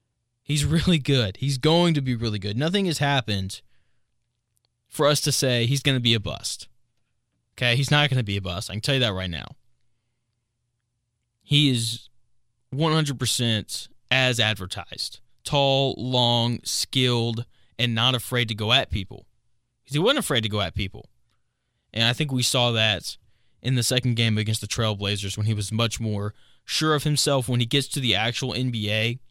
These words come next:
and the floor is spaced better and you actually get to practice with your teammates, he'll be even better then.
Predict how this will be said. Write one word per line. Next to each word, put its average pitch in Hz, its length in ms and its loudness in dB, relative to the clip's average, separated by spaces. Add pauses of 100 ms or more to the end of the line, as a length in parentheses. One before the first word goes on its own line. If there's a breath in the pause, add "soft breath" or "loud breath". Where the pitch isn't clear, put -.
(380)
and 123 220 0
the 113 180 -4 (160)
floor 139 380 2
is 127 80 2
spaced - 440 0
better 131 340 2
and 117 100 -2
you 113 40 0
actually 123 240 -2
get 117 120 -6
to 104 40 -10
practice 131 520 -2
with 131 120 -6
your 113 100 -4
teammates, 113 680 -2 (320)
he'll 143 180 -2
be 147 200 0
even 135 240 0
better 120 260 2
then. 110 340 0